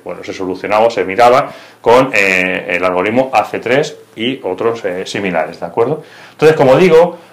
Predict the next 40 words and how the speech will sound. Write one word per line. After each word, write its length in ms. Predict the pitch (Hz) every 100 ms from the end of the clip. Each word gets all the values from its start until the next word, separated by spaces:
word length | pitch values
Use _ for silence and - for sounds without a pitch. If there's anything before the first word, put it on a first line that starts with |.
| _
eso, 400 | 135 175 175 - -
pues, 200 | 107 -
tiene 200 | 131 147
una 80 |
gran 140 | 113 92
ventaja, 460 | 82 - - 143
porque 360 | 143 107 101 95 - _ _
prácticamente 640 | 110 123 131 135 147 147
en 80 | 147
vez 140 | 117
de 60 | 127
utilizar 320 | 131 127 147
una 140 | 120 117
combinación 500 | 123 131 120 - 123
de 80 |
dos 160 | 101 107
algoritmos, 560 | 123 127 151 147 165 95
el 100 | 87
de 80 |
bus-, 220 | 90 110 -
el 200 | 95 87
de 80 | 85
vuelta 260 | 107 113
atrás 280 | 117 139 135
con 180 | - 87
A 40 |
C 140 | 98 135
tres, 320 | 143 156 160 - -
pues 140 | - 117
nada 200 | 147 147
más 140 | 147
que 80 | 143
utilizando 420 | 98 98 120 117
A 60 | 127
C 140 | 147
tres 260 | 143 143 139
ya 200 | 127 127 -
obtendríamos 580 | 113 - 98 110 117 113
una 140 | 107
solución, 420 | 110 101 151 180